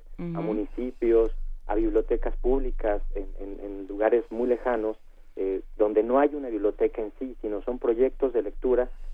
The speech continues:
Speaker 1: que organizan ciertas personas y nos hacen una solicitud y nosotros con todo gusto apoyamos a esos proyectos y hacemos llegar los libros de la universidad. Entonces,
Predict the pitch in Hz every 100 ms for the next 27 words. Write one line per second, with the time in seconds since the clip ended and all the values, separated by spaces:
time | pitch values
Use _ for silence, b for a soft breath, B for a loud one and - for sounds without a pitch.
0 | - - 110 110 123 143 - 127 - 120
1 | - 110 - - 120 113 120 - 117 110
2 | 107 127 135 123 123 - - - - -
3 | - b b b 104 107 104 117 - 123
4 | 123 - - 101 101 120 127 117 107 -
5 | 110 - 95 113 127 131 - 101 104 -
6 | 95 95 101 - 131 - - - - 98
7 | 107 104 101 98 98 98 98 92 90 90
8 | 87 - 92 90 87 107 -